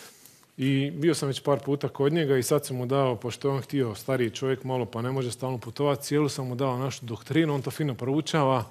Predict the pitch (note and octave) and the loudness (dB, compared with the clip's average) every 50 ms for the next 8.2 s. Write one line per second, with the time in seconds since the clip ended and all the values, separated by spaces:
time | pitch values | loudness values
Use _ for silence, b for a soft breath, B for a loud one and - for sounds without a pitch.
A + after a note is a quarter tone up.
0 | B B B B B B B B B B B - C3+ C#3+ C#3+ C3 - B2+ - - | B B B B B B B B B B B -6 -4 -2 -2 -2 -4 -6 -8 -4
1 | - C#3+ D#3+ F3 F3 D#3+ D3 C#3+ D3 D3 C#3+ C3 D3+ C#3+ C#3+ C3 - - C3+ C3+ | 0 2 4 4 4 2 2 2 2 2 2 0 0 0 -2 -2 -4 -4 -2 0
2 | C#3+ C3 C3+ C#3+ D3 C3 C3+ - - - C#3+ D3 D3+ D3 C#3 C3 C#3 C3+ A#2 - | 0 0 2 0 0 0 0 -4 -4 -2 -2 0 0 0 0 -2 -2 -4 -4 -4
3 | C#3 C#3+ C#3 - B2+ - - C3+ C3 B2+ A#2 - C3 B2 A#2+ A#2+ C3+ C#3 B2 A#2+ | -4 -4 -4 -8 -10 -6 -2 -2 -2 -2 -2 -4 -6 -6 -4 -2 -2 -2 0 -2
4 | A2+ G2 B B B B B B B B B B B C#3+ C#3 C#3 C#3+ B2+ A#2 C3 | -4 -4 B B B B B B B B B B B -6 -2 -2 -2 -2 -2 -4
5 | B2+ A2+ - A#2+ B2+ B2+ C3+ D3 D3 - B2 - - A#2+ A2+ E3 A#3+ A3+ G3+ E3+ | -4 -4 -4 -6 -4 -2 -2 -2 -2 -4 -6 -8 -6 -6 -2 -2 0 2 2 2
6 | D3 C#3 D3 D3 E3 F3 F#3+ F3+ D3+ C#3 C3+ C#3 C#3 C#3 C3+ A#2+ - A#2 C3 F3+ | 2 2 0 2 4 4 4 4 2 2 0 2 2 2 2 2 0 -4 -4 -2
7 | G3+ F#3+ - F#3+ F3+ F#3 E3 D3 - D#3+ C#3+ B2+ C#3 C3+ C#3 C3 - - - C3 | -2 0 0 -2 -2 -2 -4 -4 0 0 2 2 2 0 0 -2 -4 -6 -4 -2
8 | B2 G#2+ F#2+ F2 | -2 -2 -2 -4